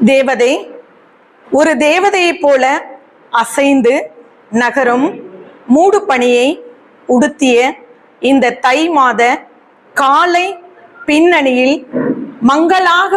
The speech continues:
ஒளிரும் சூரியன். அவள் சூடிய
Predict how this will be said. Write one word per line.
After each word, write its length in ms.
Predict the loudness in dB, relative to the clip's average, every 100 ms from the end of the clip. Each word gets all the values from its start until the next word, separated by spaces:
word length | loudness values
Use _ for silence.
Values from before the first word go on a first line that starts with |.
| 2
ஒளிரும் 480 | 2 2 2 2 -2 -6 -16
சூரியன். 560 | -4 0 2 0 -2 -4 -8 -10 -12 -14 -14 -20 -20 -20 -20 -6
அவள் 280 | -2 0 0 -2
சூடிய 500 | 0 2 4 2